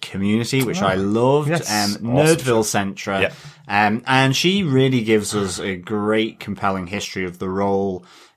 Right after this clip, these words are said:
Speaker 1: uh, and the determination of women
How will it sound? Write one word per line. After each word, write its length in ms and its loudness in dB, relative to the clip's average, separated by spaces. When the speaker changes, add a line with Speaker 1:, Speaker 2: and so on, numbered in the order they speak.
Speaker 1:
uh, 220 -4
and 180 2
the 80 2
determination 920 2
of 340 2
women 480 0